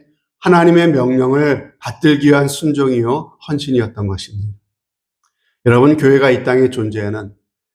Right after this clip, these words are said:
가장 궁극적인 목적이 무엇입니까? 교회가 이 땅에 있어야 될 가장 중요한 두 가지의 목적. 첫 번째는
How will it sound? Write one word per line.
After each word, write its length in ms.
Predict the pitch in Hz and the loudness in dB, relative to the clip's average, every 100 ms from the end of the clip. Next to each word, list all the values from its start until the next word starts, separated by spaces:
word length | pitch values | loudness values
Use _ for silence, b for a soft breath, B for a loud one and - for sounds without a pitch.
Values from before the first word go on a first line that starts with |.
| - | -12
가장 420 | - 139 170 160 | -2 2 2 2
궁극적인 720 | 147 139 135 147 127 135 113 | 2 2 0 -2 0 0 0
목적이 460 | 110 - - 131 135 | -4 -6 -4 -2 -2
무엇입니까? 640 | 107 101 - 101 104 - _ _ _ _ _ _ _ _ _ _ _ | -4 -6 -8 -12 -14 -18 _ _ _ _ _ _ _ _ _ _ _
교회가 340 | - 151 165 165 | 2 4 4 2
이 160 | 156 165 | 0 0
땅에 200 | 160 151 | 0 0
있어야 320 | 143 156 147 | 0 0 0
될 140 | 147 | 0
가장 540 | 147 - - - 190 185 | -4 -14 -18 -10 -8 -6
중요한 580 | 165 131 131 139 123 104 | -4 -2 0 0 -2 -2
두 160 | 143 | -2
가지의 380 | 139 151 143 147 | 2 2 2 0
목적. 480 | 127 101 - - - _ _ _ | 0 -4 -8 -20 -20 _ _ _
첫 140 | 135 | -8
번째는 600 | - 117 120 120 113 101 | -4 -2 0 0 0 -4